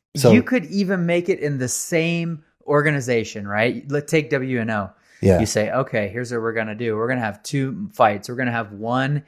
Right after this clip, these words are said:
Speaker 2: in February and one in May."
Speaker 1: Mm-hmm.
Speaker 2: So you have, it's gonna be like, you'll have time to prepare in one rule set,
Speaker 1: Yeah.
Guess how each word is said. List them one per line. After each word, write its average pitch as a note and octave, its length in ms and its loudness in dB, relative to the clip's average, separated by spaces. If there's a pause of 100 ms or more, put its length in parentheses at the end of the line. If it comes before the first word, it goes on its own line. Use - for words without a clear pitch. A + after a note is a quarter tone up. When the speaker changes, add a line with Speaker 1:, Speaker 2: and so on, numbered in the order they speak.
(220)
Speaker 2:
in A2 120 -2
February E3 800 2
and A2 200 -8
one B2 300 0
in A2+ 320 -10
May." G#2+ 360 -2 (760)
Speaker 1:
Mm-hmm. F#2 260 6 (120)
Speaker 2:
So A#2+ 500 4 (140)
you A#2+ 240 -6
have, G#2+ 480 0 (800)
it's A#2+ 160 -2
gonna B2+ 220 2
be A#2+ 160 -4
like, G#2+ 420 -2
you'll B2+ 160 -4
have A#2+ 160 -2
time A#2+ 220 -2
to G#2+ 60 -4
prepare A2+ 440 0
in G#2+ 80 -8
one A#2+ 160 -2
rule D3 200 4
set, D3+ 200 2
Speaker 1:
Yeah. E2+ 220 6